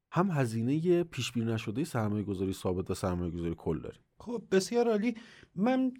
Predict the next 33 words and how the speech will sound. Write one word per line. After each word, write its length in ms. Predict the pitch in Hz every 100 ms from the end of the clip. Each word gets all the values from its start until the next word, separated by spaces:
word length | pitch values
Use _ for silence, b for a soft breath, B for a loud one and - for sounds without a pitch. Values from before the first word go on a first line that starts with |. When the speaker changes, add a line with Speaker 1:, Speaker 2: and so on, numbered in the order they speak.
| -
Speaker 2:
دلم 260 | 240 247 240
می‌خواد 280 | 226 226
مثالایی 560 | 214 190 185 180 175 220
داشته 260 | 185 165 202
باشیم 560 | 190 160 147 139 143
از 320 | 143 143 139 - _
این 280 | 151 190 202
که 480 | 196 202 190 190 190
چه 180 | - 214
چیزایی 360 | 214 175 165 175
می‌تونه 500 | 175 165 170 160 160
توی 240 | 165 147
ایران 280 | 156 131 160
خیلی 520 | 160 - - 135 170
تاثیرگذار 760 | 165 120 110 127 117 117 120 139
باشه 220 | 143 143
توی 200 | 139 143
این 120 | 143 131 _ _ 123
هزینهٔ 540 | 113 107 104 104 101
راه 220 | 98 101
اندازیمون، 720 | 101 104 101 95 131 117 104 117 _ _ _ _ -
که 80 | 170
خیلی 460 | 165 - 202 202
هم 160 | 208 185
توی 160 | 180 190
ایران 680 | 151 131 123 127 117 104 - - _ _
شاید 460 | - - 117 117 120
به 100 | 120
نسبت 420 | 107 107 117 110
خیلی 360 | 107 117 117 113
از 160 | 107
جاهای 280 | 107 101 107
دنیا 680 | 107 107 107 107 110 113